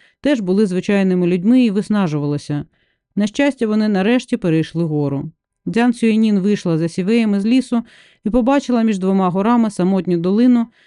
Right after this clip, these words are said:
де звивисто текла чиста вода. На сході вже світало, перші промені пробивалися крізь дерева, а тонкий туман, немов вуаль, висів у повітрі.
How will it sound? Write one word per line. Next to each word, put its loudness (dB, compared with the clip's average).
де 2
звивисто 0
текла -4
чиста -4
вода. -4
На 0
сході 0
вже 0
світало, -4
перші -2
промені 0
пробивалися -2
крізь -2
дерева, 0
а -2
тонкий 2
туман, 2
немов 0
вуаль, 2
висів -4
у -4
повітрі. -2